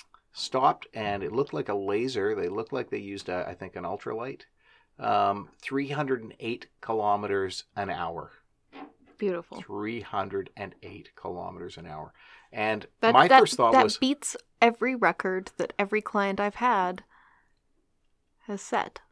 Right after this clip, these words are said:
Speaker 1: I know. Um, I had a client who <laughs>
Speaker 2: I,
Speaker 1: came
Speaker 2: I've
Speaker 1: close
Speaker 2: not
Speaker 1: in
Speaker 2: had,
Speaker 1: one of those,
Speaker 2: I,
Speaker 1: one of
Speaker 2: I've
Speaker 1: those
Speaker 2: had close, but
Speaker 1: Nissan
Speaker 2: nothing,
Speaker 1: Sunny.
Speaker 2: nothing
Speaker 1: Uh,
Speaker 2: at the three hundreds.
Speaker 1: but that was, uh, I didn't think you could accomplish that in a Mercedes. It's, uh, looked like a C-Class,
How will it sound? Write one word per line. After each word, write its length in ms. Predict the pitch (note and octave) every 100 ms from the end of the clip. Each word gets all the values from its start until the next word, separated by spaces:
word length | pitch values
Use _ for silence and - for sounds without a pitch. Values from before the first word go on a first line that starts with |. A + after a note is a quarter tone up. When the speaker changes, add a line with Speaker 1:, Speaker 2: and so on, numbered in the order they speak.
| -
Speaker 1:
I 140 | - G#2+
know. 260 | A#2 D3 D#3 -
Um, 520 | A2 G#2 G2+ G2+ G2+ - _ _ _ _ _ _ _ -
I 140 | F#2
had 140 | F2+ F2
a 20 |
client 400 | - E2 E2 D#2+
who 240 | - D#2+ -
<laughs> 180 | _ F2 E2+ - - - _ _ _ - -
Speaker 2:
I, 100 | F#3
Speaker 1:
came 100 | E3+ -
Speaker 2:
I've 220 | F#3 G3+
Speaker 1:
close 80 | G#3
Speaker 2:
not 140 | G#3 B3
Speaker 1:
in 40 | A#3
Speaker 2:
had, 80 |
Speaker 1:
one 100 | G#3
of 60 | F#3+
those, 300 | F#3 F#3 -
Speaker 2:
I, 120 | G3+ G3+
Speaker 1:
one 80 | G3
of 60 |
Speaker 2:
I've 80 | A3+
Speaker 1:
those 40 | B3+
Speaker 2:
had 140 | A#3
close, 360 | - B3 D#4+ -
but 160 | C#3+
Speaker 1:
Nissan 360 | - - F#3 F3
Speaker 2:
nothing, 460 | F3+ F#3 A#3 B3+ A#3+
Speaker 1:
Sunny. 300 | A#3 A3+ - -
Speaker 2:
nothing 640 | G3+ A3+ A#3 A3 G#3 G3+
Speaker 1:
Uh, 140 | - G3+
Speaker 2:
at 260 | F#3 -
the 80 | F#3
three 240 | - F#3+
hundreds. 440 | F3+ E3+ - A#2 -
Speaker 1:
but 120 | G#2+
that 220 | A2+ D3+
was, 320 | F#3+ D3 A#2+
uh, 120 | A#2 A2
I 100 | A2
didn't 220 | G#2+ A2
think 200 | A2+ B2
you 60 | C3
could 140 | C3
accomplish 420 | B2+ E3+ C4+ D#3+ -
that 180 | E2+ D2
in 40 |
a 40 |
Mercedes. 640 | F2+ E2+ - D#2 D2+ - -
It's, 260 | G2+ G2 -
uh, 220 | F#2+ F2+
looked 240 | - A#2 -
like 100 | B2+
a 60 |
C-Class, 720 | C3+ B2+ D3 - D#2+ E2 -